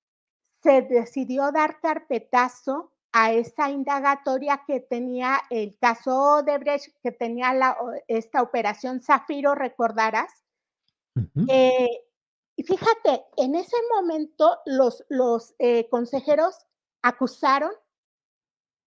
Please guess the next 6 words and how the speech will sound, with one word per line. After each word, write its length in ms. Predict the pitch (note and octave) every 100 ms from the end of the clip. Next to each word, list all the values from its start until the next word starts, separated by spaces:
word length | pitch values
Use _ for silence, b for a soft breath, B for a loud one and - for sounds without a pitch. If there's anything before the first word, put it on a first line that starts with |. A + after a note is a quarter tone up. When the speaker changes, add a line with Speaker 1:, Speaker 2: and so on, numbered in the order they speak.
| _ _ _ -
Speaker 1:
que 140 | D4+
la 180 | C4 C4
fiscalía 640 | B3+ C#4+ - C4+ C#4 D4 D#4+
se 160 | E4
había 200 | C#4 C#4+
negado 640 | C#4 D4 C4 C4 C#4 E4+